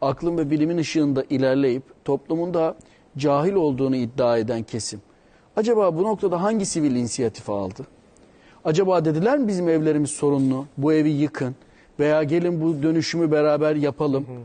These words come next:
Speaker 1: Biz bu anlamda seçkin bir kitleyiz. Bu halk cahil. Biz bunun, e, e, şeyini ortaya koyalım, farkını ortaya koyalım. Yani bu,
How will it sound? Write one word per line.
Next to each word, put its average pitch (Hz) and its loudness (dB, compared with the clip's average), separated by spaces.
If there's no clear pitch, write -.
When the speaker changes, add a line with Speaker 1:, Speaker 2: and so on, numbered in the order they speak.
Speaker 1:
Biz 135 -2
bu 156 4
anlamda 170 0
seçkin 208 -2
bir 226 0
kitleyiz. 147 -2
Bu 147 0
halk 156 -2
cahil. 175 0
Biz 160 -4
bunun, 160 -2
e, 165 0
e, 151 4
şeyini 151 0
ortaya 160 0
koyalım, 147 0
farkını 135 -2
ortaya 151 0
koyalım. 139 -2
Yani 160 0
bu, 214 -2